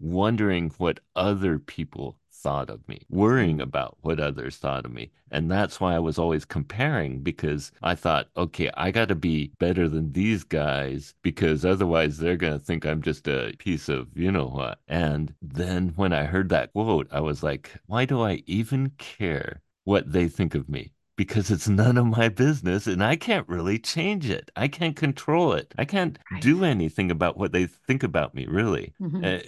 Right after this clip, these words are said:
Speaker 1: if I'm me, if I'm being who I really am,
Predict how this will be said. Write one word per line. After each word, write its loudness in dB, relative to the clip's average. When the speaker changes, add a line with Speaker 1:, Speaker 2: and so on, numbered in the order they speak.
Speaker 1:
if -2
I'm 4
me, 2
if -6
I'm 2
being 4
who 0
I 4
really 2
am, -2